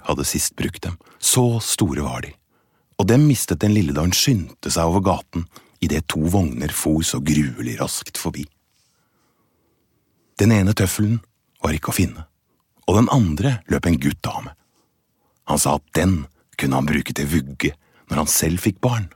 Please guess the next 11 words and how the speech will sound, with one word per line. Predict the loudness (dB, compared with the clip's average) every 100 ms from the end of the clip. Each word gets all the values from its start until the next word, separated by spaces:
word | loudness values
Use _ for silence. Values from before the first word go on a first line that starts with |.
| _ _ _ _ _ _ _ _ _ _ _ _ _ _ 0
Der | 4
gikk | 4 2 0
nå | 2
den | 4
lille | 4 2
piken | 2 -2 -2 -2 -2 -4 _ -10
på | -4
de | 0 2
nakne | 2 0 -6 -6 -4
små | 0 0 0
føttene, | -2 -6 _ -10 -10